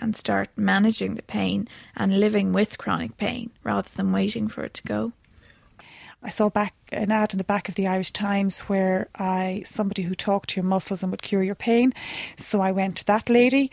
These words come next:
Speaker 2: um, and that was the greatest waste of money ever, and I definitely should have been certified,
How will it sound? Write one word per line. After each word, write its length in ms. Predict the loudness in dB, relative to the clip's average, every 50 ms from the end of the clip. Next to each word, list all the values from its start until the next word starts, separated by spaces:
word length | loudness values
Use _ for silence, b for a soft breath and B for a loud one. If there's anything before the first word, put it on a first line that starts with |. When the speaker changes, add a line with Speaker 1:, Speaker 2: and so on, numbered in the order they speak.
| B B B B B B B -2
Speaker 2:
um, 760 | 0 0 2 0 -2 -2 -4 -4 -2 -2 -2 -2 -4 -4 -6 -8 _ -12 -6 -2
and 300 | 0 0 2 0 0 0
that 240 | 2 4 2 4 2
was 100 | -2 -6
the 80 | -4
greatest 400 | 0 2 4 4 4 2 0 2
waste 280 | 4 4 4 2 0 -4
of 100 | -2 0
money 200 | 2 2 2 2 2
ever, 240 | 2 2 2 2 2
and 100 | 2 2
I 140 | 0 0
definitely 460 | 2 2 2 2 0 -4 -6 -6 -6 -6
should 120 | -4 -4
have 100 | -4 -2
been 120 | -2 -2
certified, 720 | 0 2 2 2 2 2 -2 -4 -4 -2 0 0 0 -2 -4